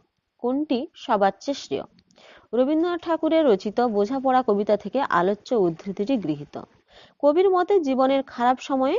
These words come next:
অথবা বিপদের সময়ে ভেঙে না পড়ে পরিস্থিতির সঙ্গে মানিয়ে চলতে হয়।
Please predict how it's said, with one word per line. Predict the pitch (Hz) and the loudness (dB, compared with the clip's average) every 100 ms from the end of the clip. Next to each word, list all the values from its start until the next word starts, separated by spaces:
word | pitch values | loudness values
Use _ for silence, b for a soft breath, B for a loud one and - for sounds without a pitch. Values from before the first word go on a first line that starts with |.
| - | 0
অথবা | - 202 202 | -2 0 -2
বিপদের | 190 208 240 240 | 0 -2 -2 -2
সময়ে | 254 240 226 262 339 | -4 -2 -2 0 -2
ভেঙে | 190 196 220 | -2 -2 0
না | 240 185 | 0 -2
পড়ে | - 196 208 | -2 -2 0
পরিস্থিতির | 180 175 202 220 202 | -2 -2 -4 -8 -8
সঙ্গে | - 180 170 233 | -8 -8 -6 -6
মানিয়ে | 240 190 175 185 170 | -6 -6 -4 -2 -2
চলতে | 160 147 - - | -4 -6 -6 -10
হয়। | 151 127 | -10 -14